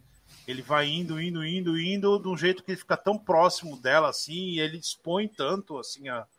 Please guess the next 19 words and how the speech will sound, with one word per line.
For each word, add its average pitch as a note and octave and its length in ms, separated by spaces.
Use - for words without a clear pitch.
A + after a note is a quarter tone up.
a B2 160
atriz C#3+ 520
que, B2+ 580
é, A#2 800
ela F3 240
ser F#3 240
incrível E3+ 920
fica F3 240
muito D#3+ 360
claro, D3+ 420
porque - 240
ela C#3+ 140
tá C3+ 400
completamente E3 720
exposta, E3 720
né? B2+ 200
O B2 80
personagem D#3+ 680
é, G3+ 160